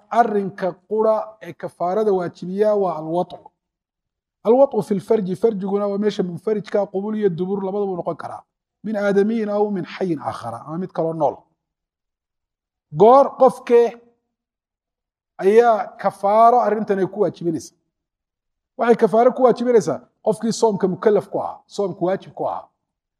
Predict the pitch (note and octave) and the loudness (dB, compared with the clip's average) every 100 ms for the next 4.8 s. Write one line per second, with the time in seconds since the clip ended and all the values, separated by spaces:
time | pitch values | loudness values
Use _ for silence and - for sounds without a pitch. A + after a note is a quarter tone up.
0 | _ - G#3+ A3 B3 B3+ - B3 B3 A#3 | _ -4 0 0 -2 -4 2 4 4 0
1 | - A#3+ G#3 F#3+ G3+ G#3+ - A#3 A3 A3+ | -4 -4 -2 -2 -2 -4 -2 -4 -2 -2
2 | A3+ G3+ - A3+ G#3 G3+ - - _ _ | -2 -6 -2 2 2 0 -6 -16 _ _
3 | D#3 G#3+ A3 G#3 A3+ A3+ - G#3 A3 G#3+ | -8 -4 -4 -4 -2 -2 0 -2 0 0
4 | A#3+ A3+ G#3 - D#3+ C#3+ B2+ | 0 -2 -2 -4 -6 -4 -6